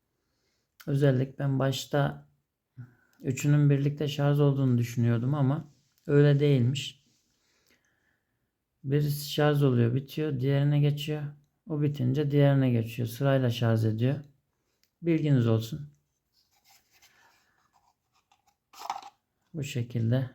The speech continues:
çıkıyor. Bu boştaki kısma da drone'unuzun üzerindeki otuz altı dakikalık bataryaya takabiliyorsunuz. Otuz altı,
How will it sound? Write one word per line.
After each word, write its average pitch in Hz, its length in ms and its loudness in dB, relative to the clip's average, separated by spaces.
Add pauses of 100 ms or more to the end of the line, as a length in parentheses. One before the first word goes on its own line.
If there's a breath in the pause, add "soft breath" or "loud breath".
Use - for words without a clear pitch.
(340)
çıkıyor. 117 460 -2 (880)
Bu 147 400 -6 (600)
boştaki 143 560 -6
kısma 123 420 -6
da 147 400 -4 (1040)
drone'unuzun 123 460 2
üzerindeki 113 560 0
otuz 127 240 -4
altı 120 280 -4
dakikalık 113 640 -8 (920)
bataryaya 120 520 -2
takabiliyorsunuz. 120 1040 -2 (2000 soft breath)
Otuz 139 320 -6
altı, 135 600 -2